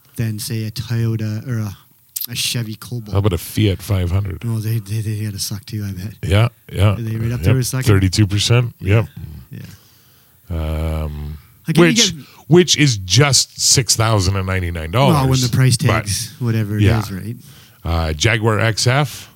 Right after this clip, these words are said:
Speaker 1: Yeah, anything like that.
Speaker 2: Um, twenty thousand dollar depreciation.
Speaker 1: Do Porsches hold their value? Like, would a Porsche?
Speaker 2: Apparently they do, yeah.
Speaker 1: I would think, yeah. I mean,
Speaker 2: Yeah.
Speaker 1: they're sought after.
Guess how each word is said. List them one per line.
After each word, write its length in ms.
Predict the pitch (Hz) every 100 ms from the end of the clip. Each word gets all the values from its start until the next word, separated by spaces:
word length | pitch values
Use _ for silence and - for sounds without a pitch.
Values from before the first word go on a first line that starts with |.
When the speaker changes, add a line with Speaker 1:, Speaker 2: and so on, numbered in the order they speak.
| -
Speaker 1:
Yeah, 120 | 113
anything 340 | 110 123 135 117
like 120 | 98
that. 180 | 101 92
Speaker 2:
Um, 880 | 90 92 90 87 82 78 73 73 -
twenty 300 | - 113 110
thousand 380 | 110 110 104 107
dollar 280 | 104 101
depreciation. 920 | 98 98 110 104 104 101 98 - 76 69
Speaker 1:
Do 100 | 143
Porsches 600 | 127 139 165 196 214 202
hold 180 | 185 190
their 80 | 190
value? 340 | 180 208 254 -
Like, 140 | 131
would 160 | 131 127
a 40 |
Porsche? 480 | 117 131 156 185 -
Speaker 2:
Apparently 480 | - - 104 - 113
they 160 | 113 113
do, 280 | 127 156 110
yeah. 200 | 98 135
Speaker 1:
I 20 |
would 140 | 151
think, 160 | 123 180
yeah. 300 | 180 190 98
I 80 | 113
mean, 120 | 147
Speaker 2:
Yeah. 100 | 110
Speaker 1:
they're 120 | 160
sought 280 | 135 156 151
after. 240 | 156 151